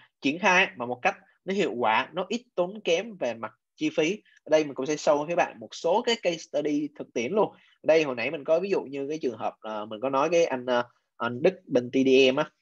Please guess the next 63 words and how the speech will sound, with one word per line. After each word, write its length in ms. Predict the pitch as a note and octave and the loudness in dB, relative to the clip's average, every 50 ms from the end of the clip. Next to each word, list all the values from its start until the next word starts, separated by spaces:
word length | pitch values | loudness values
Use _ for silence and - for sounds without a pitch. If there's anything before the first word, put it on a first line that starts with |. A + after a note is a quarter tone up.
| _ _ - | _ _ -16
hồi 100 | - - | -12 -8
nãy 160 | G2+ F#2+ A2 | -4 -2 0
á, 120 | C#3 F3 E3 | 0 0 0
thì 140 | D3+ A#2 G#2+ | -2 -4 -2
trước 140 | - F#3 G3 | -2 -2 0
đó 120 | E3+ D#3+ | 2 2
mình 120 | D#3 C3+ B2+ | 0 0 -4
có 60 | C#3 - | -6 -8
triển 120 | A#2 C3 B2+ | -10 -8 -2
khai 180 | - C#3+ C3 B2 | 0 0 0 0
một 100 | A2+ G#2+ | -2 -2
cái 100 | - C#3 | 0 2
website 480 | D3+ E3+ E3 - - D3 C3+ C3 B2+ B2 | 2 2 0 0 -2 0 2 2 2 0
về 100 | A#2+ G#2+ - | -2 -4 -4
thiết 80 | - F#3+ | -6 -6
bị 120 | D3 G#2+ C#2+ D#2+ | -4 -6 -4 -6
vệ 100 | F2 - | -8 -2
sinh 200 | - D3 C#3 C3+ | -2 -2 0 0
á. 120 | C#3+ D3+ - - _ _ _ _ _ _ _ _ _ _ _ _ _ _ _ | -2 -2 -2 -6 _ _ _ _ _ _ _ _ _ _ _ _ _ _ _
Ờ, 300 | - C3 C3 B2+ A#2+ B2 | 4 6 6 8 6 4
chắc 160 | B2+ - D#3+ | 4 0 -2
anh, 140 | C3 C3+ C3+ C3+ - | -2 -4 -8 -12 -12
anh 120 | B2+ C3+ | -6 -6
Đức 140 | D3+ F3+ - | -6 -4 -2
đó, 80 | E3+ C#3+ | -4 -4
anh, 180 | A#2 B2+ C#3+ D3 - _ | -4 -6 -10 -16 -16 _
anh 160 | G#2+ A2+ A#2+ | -18 -14 -12
cũng 140 | C3+ C#3+ D#3 | -10 -4 0
biết 140 | E3 F#3 F#3+ F#3+ | 0 0 0 2
cái 100 | D#3+ D#3+ | 2 2
web 100 | D#3+ E3+ - - | 2 2 0 -8
của 80 | - A#2+ | -10 -8
mình, 140 | B2+ A2+ A2 - | -8 -8 -8 -10
chắc 100 | - - | -6 0
do 140 | C3+ C3 | 2 2
mình 140 | B2 A#2+ A2 | 2 2 -4
cũng 100 | A#2 B2 | -4 0
P 40 | C3+ | 2
R 320 | C3 C3 B2 B2+ B2+ B2 | 2 4 4 2 2 0
nhiều 200 | A#2 A2 G#2+ G#2 | -2 -2 0 2
đó, 180 | A2 B2 C#3 - - - - - _ _ | 4 2 2 0 -4 -14 -20 -20 _ _
nên 180 | B2+ B2+ B2 B2 | -6 -6 -4 -4
khả 120 | - A2 | -4 -4
năng 140 | B2 B2+ A#2+ | -4 -2 2
cao 220 | A#2+ B2 A#2+ A#2 | 4 4 4 4
cũng 120 | A#2 A#2 A#2+ | 2 0 -2
lý 200 | B2+ C#3+ D#3 D3+ | -2 -2 0 2
do 180 | D3 B2 A#2+ | 2 0 0
này 120 | B2 A#2+ G#2+ | 0 -4 -6
anh 220 | F#2 B2 C3+ D3 | -6 -8 -12 -14
cũng 120 | - D#3+ | -14 -10
tham 140 | D3 D#3+ C3+ | -8 -6 -2
dự 140 | C3 A#2 - - | -2 -2 0 2
cái 200 | - D3 D3+ C#3+ | 2 2 2 4
webinar. 400 | D#3 D#3+ D3+ B2+ B2+ C3+ B2 A#2 - - - - - - _ | 2 2 2 2 2 2 2 0 -2 -8 -20 -20 -20 -20 _
Ờ, 240 | - A#2+ A#2+ A2+ - _ | 0 2 2 2 0 _
thì 160 | D3+ C#3 C#3 | 0 2 2
nguyên 240 | C#3 D#3+ F3 F3+ F3+ | 2 2 2 2 4
cái 220 | G3 G3+ G#3 G#3 G#3 | 4 4 4 2 2
web 160 | E3+ F#3+ A3+ A#3 - - | 2 2 2 2 0 0
đó 440 | D3 D3+ D#3 F3 G#3 A#3+ B3+ - - - B2 | 0 2 2 2 0 -2 -4 -6 -8 -6 -4
về 140 | B2 A#2 | -4 -4
mảng 240 | A2 A2 A2+ A2 B2 | -4 -8 -12 -14 -14